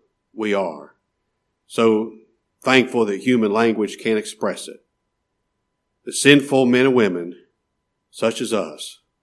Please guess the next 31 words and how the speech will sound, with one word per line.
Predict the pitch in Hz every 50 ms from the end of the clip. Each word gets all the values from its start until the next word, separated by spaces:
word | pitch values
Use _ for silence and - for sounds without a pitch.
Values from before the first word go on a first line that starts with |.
| _ _ _ _
can | 110 -
come | - - 123 120 117
into | 117 117 113 113 117 - - _ _ _ _ _ _ _
your | - 104 107 110
presence | 110 - - 120 98 90 - 90 85 82 -
and | - 82
call | - - 95 92 85
you | 85 85
our | 85 90 -
Father. | - - 92 85 80 - - _ _ _ _ _ _ _ _ _ _ _ _ _ _ _ _ _ _ _ _ _ _ _ _ _ _ _ _ _ _
We | - 104 110
know | 113 117 123 120 120 117
it's | 113 -
only | 123 123 127 123 113 107
because | 110 98 - - 120 113 104
of | 101 -
our | 113 107 101
Lord | 101 104 107 110 104 92 -
Jesus | - 107 101 104 - 95 -
Christ, | - - - 95 87 82 80 82 - -
and | 95 90
we | 101 113 113
dare | 101 110 107 110 113 110
only | 110 113 117 113 98 85 82 78 - - _ _ _ _ _ _ _ _ _ _ _ _ _ _ _ _ _ _ -
plead | - 127 131 131 120
his | 131 139 127 123
obedience | 127 127 131 120 123 120 113 95 90 85 85 - -
as | 98 85 -
our | 101 101 101
only | 98 98 101 104 104
righteousness. | 101 98 95 90 85 - - 78 - - - - - - - - - -